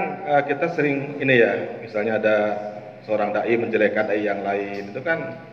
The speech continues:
ada apa gitu, mestinya mah saling mendukung, saling membenarkan. Dai itu menurut siapa? Menurut katanya menyampaikan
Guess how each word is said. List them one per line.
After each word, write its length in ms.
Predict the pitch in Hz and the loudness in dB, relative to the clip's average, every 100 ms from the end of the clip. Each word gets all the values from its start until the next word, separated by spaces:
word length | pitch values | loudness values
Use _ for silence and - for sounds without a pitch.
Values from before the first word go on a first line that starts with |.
| - - - - - - - 127 | -20 -20 -20 -20 -20 -20 -6 0
ada 160 | 135 | 2
apa 400 | 170 196 - 165 | 2 0 0 -2
gitu, 60 | 123 117 | -2 -6
mestinya 320 | 135 151 226 | -10 -8 -6
mah 20 | |
saling 220 | 139 123 | -2 -2
mendukung, 800 | 117 113 110 113 170 131 - - 107 | -2 -4 -8 -4 -2 -2 -4 -12 -14
saling 160 | 101 104 | -12 -10
membenarkan. 540 | 101 101 101 101 - - - - - - - - - | -10 -8 -10 -10 -18 -20 -20 -20 -20 -20 -20 -8 0
Dai 320 | 117 - 117 | 0 0 -2
itu 560 | - 175 226 - - | 4 4 4 2 -4
menurut 380 | - 123 117 117 - - - - - - - - | -6 -2 0 0 -2 -10 -16 -18 -20 -20 -20 -20
siapa? 240 | - 104 98 104 | -16 -14 -12 -14
Menurut 480 | 98 101 104 101 98 - - - - - - - - - - - - - - - - - - - - - | -16 -14 -10 -8 -10 -14 -20 -20 -20 -20 -20 -20 -20 -20 -20 -20 -20 -20 -20 -20 -20 -20 -20 -20 -20 -20
katanya 220 | 107 127 | -8 -4
menyampaikan 360 | 127 113 117 - | 0 0 0 -2